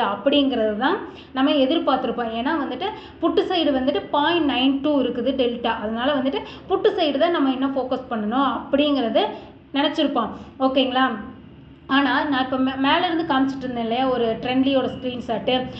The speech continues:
அப்ப பாத்தீங்கன்னா ஃபர்ஸ்ட் ரெண்டுல பாத்தீங்கன்னா இருபத்தி மூணாயிரத்தி எழுநூறு தான் வந்து ஆக்டிவா இருந்துச்சு. அப்படியே வர, வர, வர, வர ட-, அந்த என் எஸ் சில சொன்ன மாதிரியே இங்க வந்துட்டு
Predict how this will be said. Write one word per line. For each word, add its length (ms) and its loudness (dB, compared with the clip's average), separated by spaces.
அப்ப 240 4
பாத்தீங்கன்னா 500 2
ஃபர்ஸ்ட் 320 -4
ரெண்டுல 400 2
பாத்தீங்கன்னா 420 0
இருபத்தி 300 -2
மூணாயிரத்தி 360 0
எழுநூறு 440 2
தான் 140 2
வந்து 200 2
ஆக்டிவா 420 0
இருந்துச்சு. 320 0
அப்படியே 440 0
வர, 260 2
வர, 220 2
வர, 220 0
வர 200 -2
ட-, 120 2
அந்த 300 -2
என் 160 2
எஸ் 120 2
சில 140 0
சொன்ன 280 -2
மாதிரியே 420 0
இங்க 220 0
வந்துட்டு 380 2